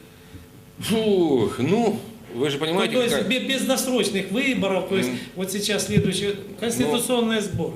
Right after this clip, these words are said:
Speaker 1: ну,
Speaker 2: то, о
Speaker 1: пос-,
Speaker 2: чем вы говорите.
Speaker 1: э, я понимаю, о чем вы говорите. Вы же помните, э, сразу после выборов, когда мы все знали, что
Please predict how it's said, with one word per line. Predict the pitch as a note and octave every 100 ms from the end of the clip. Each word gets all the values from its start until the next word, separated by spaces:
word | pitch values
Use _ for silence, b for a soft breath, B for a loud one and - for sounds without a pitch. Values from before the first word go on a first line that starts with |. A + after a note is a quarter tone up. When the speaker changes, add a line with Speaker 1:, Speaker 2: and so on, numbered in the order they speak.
| -
Speaker 1:
ну, | B2+
Speaker 2:
то, | G#3+
о | G#3+
Speaker 1:
пос-, | -
Speaker 2:
чем | G#3
вы | G3
говорите. | F3+ G3+ F#3+ G#2+
Speaker 1:
э, | G#2 G#2 G#2
я | C3+
понимаю, | C#3 C#3+ C#3 A2+
о |
чем | G#2 G#2
вы | G#2
говорите. | A2 D3 D3+ A2 E2+ G#2
Вы | C#3
же | C#3
помните, | E3+ C3+ A#2+ A2+ G#2+
э, | G#2+
сразу | G2+ C3 A2+
после | A2+ A2+ C#3+
выборов, | E3 A#2+ G2 F2+
когда | G2+ G#2+
мы | A2
все | G#2+ A2
знали, | A2+ G2+
что | F#2+ G#2